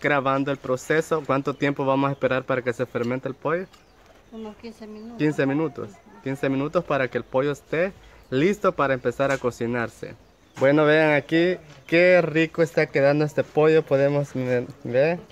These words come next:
Speaker 1: qué sabrosos podemos ver este pollo. Aquí unas palabritas a nuestros suscriptores que podrías decirle allí que apoyen a Anderson, a Harold. ¿Qué podrías decirles?
Speaker 2: Sí, primero bendiciones, ¿verdad? A los que están apoyando a este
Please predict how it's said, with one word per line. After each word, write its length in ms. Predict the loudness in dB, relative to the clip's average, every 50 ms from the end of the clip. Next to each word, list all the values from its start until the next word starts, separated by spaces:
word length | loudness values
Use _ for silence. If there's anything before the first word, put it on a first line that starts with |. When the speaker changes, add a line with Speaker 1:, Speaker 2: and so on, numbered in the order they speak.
| -20 -20 -20 -20 -20 -18 -18 -8
Speaker 1:
qué 240 | 0 4 6 6 6
sabrosos 840 | 4 2 0 0 0 0 0 2 2 4 2 2 0 -2 -4 -4 -4
podemos 560 | -2 0 0 2 2 2 0 0 -2 -4 -4 -2
ver 180 | -2 0 0
este 220 | 0 -2 -4 -6 -10
pollo. 400 | -6 -2 -2 0 0 -2 -4 -8 -12 -16 -20 -20 -20 -20 -20 -8
Aquí 300 | -6 -6 -6 -4 -2 0
unas 220 | 2 2 2 0 0
palabritas 480 | 0 0 2 2 2 0 0 0 0
a 20 | 0
nuestros 300 | -2 -2 -2 -4 -4 -4
suscriptores 500 | -4 -2 -2 -2 0 0 0 0 0 -2
que 80 | -4
podrías 380 | -4 -2 -4 -2 0 0 0 0
decirle 320 | 0 -2 -4 -4 -2 -2
allí 140 | -2 -2 -2
que 100 | -2 -4
apoyen 400 | -4 -2 -2 -2 0 0 0 -2
a 320 | -2 -4 -4 -4 -2 -2 -2
Anderson, 400 | -2 -2 -4 -6 -4 -6 -4 -4
a 80 | -4
Harold. 400 | -2 -2 -2 -2 -2 -2 -4 -6 -10 -14 -20 -20 -20 -20 -20 -20 -10 -4
¿Qué 100 | -4 -4
podrías 340 | -2 0 -2 0 0 -2 -2
decirles? 440 | -2 -6 -6 -6 -6 -6 -6 -6 -8 -10
Speaker 2:
Sí, 400 | -14 -18 -14 -14 -12 -12 -12 -12 -14
primero 520 | -14 -14 -14 -12 -10 -10 -8 -8 -8 -8 -8
bendiciones, 720 | -8 -10 -10 -12 -16 -14 -10 -10 -10 -8 -8 -10 -10 -10
¿verdad? 400 | -10 -12 -12 -10 -10 -8 -6 -6
A 60 | -6
los 160 | -8 -10 -12
que 80 | -14 -16
están 260 | -16 -14 -12 -12 -10
apoyando 640 | -12 -12 -12 _ -12 -12 -10 -10 -10 -10 -12 -12 -12
a 100 | -10 -12
este 560 | -14 -14 -14 -12 -12 -10 -10 -10 -12 -14